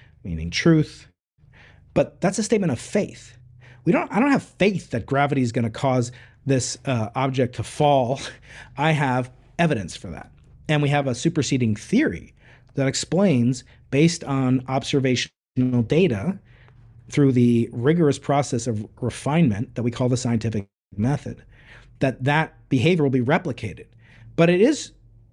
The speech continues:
possible in some circumstances for something that has been observed in the past to no longer behave that way in the future, that effectively there are forces in the universe that behave like anti-gravity.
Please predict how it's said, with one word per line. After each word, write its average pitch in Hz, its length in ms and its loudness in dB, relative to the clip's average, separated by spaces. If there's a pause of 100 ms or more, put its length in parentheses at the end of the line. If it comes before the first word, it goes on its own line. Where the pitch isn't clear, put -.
(240)
possible 147 640 -2 (220)
in 151 160 2
some 160 220 0
circumstances 175 880 -2 (400)
for 147 520 2
something 170 340 2
that 147 120 0
has 139 120 0
been 147 120 2
observed 147 420 4
in 143 220 -2
the 127 60 2
past 185 340 -2
to 139 60 0
no 143 160 4
longer 143 440 2 (360)
behave 143 500 4 (120)
that 143 200 -4
way 135 240 0
in 135 140 -2
the 131 80 -2
future, - 520 -4 (560)
that 143 240 0
effectively 143 760 0
there 127 220 -2
are 160 180 4
forces 156 480 -2
in 143 80 4
the 131 80 4
universe 135 540 2
that 120 120 -2
behave 143 340 0
like 127 200 -4
anti-gravity. 110 840 -4